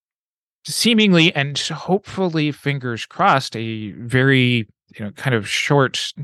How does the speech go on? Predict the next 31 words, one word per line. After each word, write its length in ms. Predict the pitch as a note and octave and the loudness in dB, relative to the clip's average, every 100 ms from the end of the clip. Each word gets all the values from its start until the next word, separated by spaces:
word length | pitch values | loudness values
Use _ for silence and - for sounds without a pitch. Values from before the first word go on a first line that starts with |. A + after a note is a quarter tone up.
| - | -4
time-oriented 1300 | - D#3+ D#3 D3+ C#3 B2 _ C3 B2+ A#2+ A2+ A2 | 0 2 2 0 -2 -6 _ -4 -2 0 -2 -4
episode 560 | F#2+ A2+ G#2+ - G#2 G2 | -4 -4 -6 -4 -2 -2
when 100 | G2+ | -4
it 140 | F#2+ | -8
comes 400 | - - A#2+ G#2+ | -4 -2 -2 -2
to 280 | - G#2+ G2+ - - - _ | -4 -2 -4 -6 -14 -20 _
this 300 | - A2+ B2 | -4 0 0
particular 640 | - C3 - A2+ G#2+ G#2 - | 2 0 0 0 0 0 -2
Oklahoma 500 | G2+ - - A2+ - | -6 -8 -12 -12 -8
bill. 320 | - A3+ D#3 | 0 4 4
But 180 | B2 C3 | 2 0
one 140 | E3 B3 | 0 0
of 100 | G3 | 0
the 100 | D#3 | -2
things 360 | C#3 B2 A2+ | -2 -4 -4
that 140 | A2 A2+ | -2 0
is 180 | A#2 | 0
pointed 320 | - A2+ G2+ G2 | 0 -2 -2 -2
out 180 | G2 | -4
in 100 | G#2 | -6
this 140 | G#2+ - | -6 -4
health, 220 | G2+ G2 - | -4 -6 -10
health 280 | - - C3 | -4 -2 -2
information 800 | - B2+ - G#2+ G#2 A2 G2+ G2 - - _ | -4 -8 -4 -4 -2 -4 -4 -6 -8 -20 _
exchange 760 | G#2+ - - G#2 G2 F#2+ - - _ _ _ _ | -6 -4 -2 -2 -2 -4 -6 -10 _ _ _ _
fact 260 | - E3 - | -2 -2 0
sheet 380 | - A2+ G#2 - | -2 0 -2 -4
from 480 | - - A#2+ A#2 A2 | -6 -2 0 -2 -2
Oklahoma 540 | A#2 - G#2+ G3 D#3+ | -2 0 0 2 2
is 220 | - A#2 | 2 -2
that 180 | A#2 A2+ | 0 -2